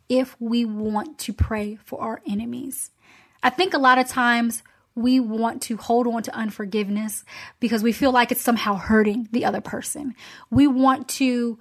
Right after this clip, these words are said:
hurt them back, right? Because in our minds, we feel like that's what true justice is. But Romans twelve nineteen says, "Beloved,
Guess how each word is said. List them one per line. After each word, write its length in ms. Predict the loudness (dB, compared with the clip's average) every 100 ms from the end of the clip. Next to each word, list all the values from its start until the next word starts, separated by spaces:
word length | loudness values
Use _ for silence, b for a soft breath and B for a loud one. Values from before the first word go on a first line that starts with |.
| _
hurt 240 | -2 0 4
them 260 | 4 4
back, 480 | 6 4 4 -2 -14 _ 0
right? 400 | 4 4 2 -2 B B B
Because 300 | -2 0 0 -2 2
in 120 | 6
our 320 | 6 6 2 -2
minds, 480 | 2 4 4 2
we 100 | 0
feel 200 | -4 -2
like 200 | -2 -2
that's 280 | 0 -2 0
what 160 | -4 -2
true 260 | 0 2
justice 540 | 2 -2 -2 -6 -8 -8
is. 400 | -12 -16 -14 -14 -14 _
But 200 | 0 2
Romans 440 | 4 4 4 0 -4
twelve 480 | 0 4 6 4 0 -2
nineteen 680 | 0 2 0 0 2 2
says, 520 | 0 0 0 0 -6 -12 B B -2
"Beloved, 600 | 2 4 4 2 0 -6